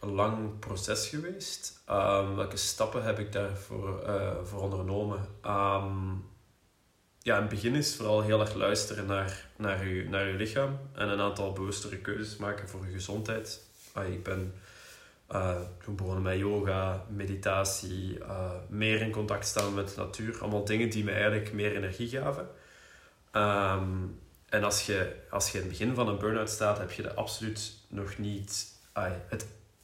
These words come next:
de manier of de energie om, om daaraan te werken. Maar meer op het einde van, van, die, van de burn-out, ehm, denk ook onder andere van, door, eh, door, eh, door onze coaching, eh, die we gedaan hebben, ehm,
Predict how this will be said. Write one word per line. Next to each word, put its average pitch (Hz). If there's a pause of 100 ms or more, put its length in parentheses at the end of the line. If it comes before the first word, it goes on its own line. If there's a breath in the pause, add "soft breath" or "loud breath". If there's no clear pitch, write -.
(680)
de 113
manier 110
of 117
de -
energie 113 (460 loud breath)
om, 107
om 101
daaraan 95
te 92
werken. 98
Maar 101 (100)
meer 110
op 107
het 104
einde 123
van, 120
van, 107
die, 104
van 107
de 104
burn-out, 104 (440 loud breath)
ehm, 90 (800)
denk 107
ook 104
onder 101
andere 95
van, 92
door, 90
eh, - (140)
door, - (480)
eh, 90 (100)
door -
onze 98
coaching, 135 (280)
eh, 101 (100)
die 101
we 101
gedaan 104
hebben, 131 (480 loud breath)
ehm, 98